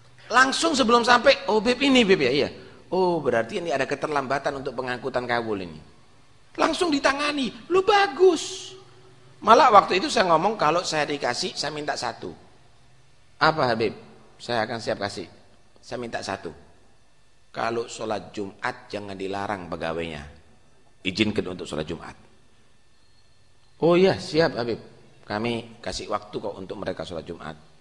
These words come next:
Nggak pernah, Pak, saya. Malah ada yang, yang di mana itu ya? Ada, ada, ada salah satu di antara itu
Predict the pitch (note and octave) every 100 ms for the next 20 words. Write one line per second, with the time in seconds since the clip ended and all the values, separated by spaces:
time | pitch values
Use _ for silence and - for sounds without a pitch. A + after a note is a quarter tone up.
0 | - - - - - _ B3+ E4 - A4+
1 | A4 G#4+ F3+ D#3 F#4+ - - F3 D#3 B2
2 | - - - - - - A#3+ F#4+ F#4+ C#4
3 | B3+ A3 D4+ D4 - - - - - -
4 | F3 G3+ G#3 G#3 G3 F#3 F#3 - - -
5 | - - D#3+ C#3 C#3 C3+ D#3 D#3+ C#3+ A#2+
6 | G2+ G#2+ B2 D3 D3 - D#3 E3 D#3+ C#3
7 | E3 D3+ E3 D3+ C3+ B2+ C3 B2+ A#2+